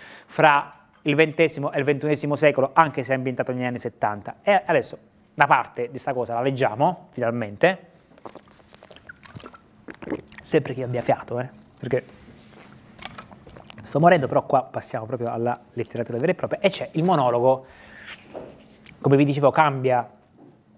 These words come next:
continuamente prospettiva, e c'è, e, e, e punto di vista, c'è il monologo di questa, di questo personaggio che si chiama Auxilio Laucuture, facoltà di lettere e filosofia,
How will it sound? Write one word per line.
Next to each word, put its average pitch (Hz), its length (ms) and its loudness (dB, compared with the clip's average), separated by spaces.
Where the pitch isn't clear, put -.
continuamente 135 500 -2
prospettiva, 131 720 -2
e 190 140 0
c'è, 135 460 0
e, 147 240 0
e, 170 160 0
e - 60 -6
punto 147 260 0
di 180 100 2
vista, 143 220 0
c'è 196 100 2
il 175 60 6
monologo 143 360 2
di 135 80 -2
questa, 120 640 0
di 151 100 4
questo 170 220 6
personaggio 151 600 4
che 131 60 -2
si 131 100 -4
chiama 143 360 4
Auxilio 160 1000 4
Laucuture, 131 680 0
facoltà 170 540 4
di 151 100 -2
lettere 165 520 0
e 170 100 0
filosofia, 123 760 -2